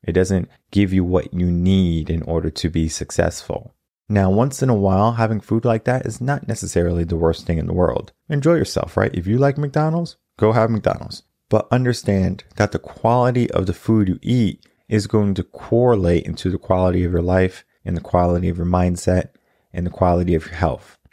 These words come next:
all of that. So the quality of food matters.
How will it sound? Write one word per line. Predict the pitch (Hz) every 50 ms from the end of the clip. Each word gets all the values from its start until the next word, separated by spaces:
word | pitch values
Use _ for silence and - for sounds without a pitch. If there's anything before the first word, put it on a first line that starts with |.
| _ _ -
all | 95 95 101 107 110
of | 104 95
that. | - 80 73 - -
So | - - 82
the | 82 -
quality | - - - 110 117 123 120 120 - 113 - -
of | - 90 78
food | - - 107 101 92 85 90
matters. | 90 95 104 98 78 64 - - -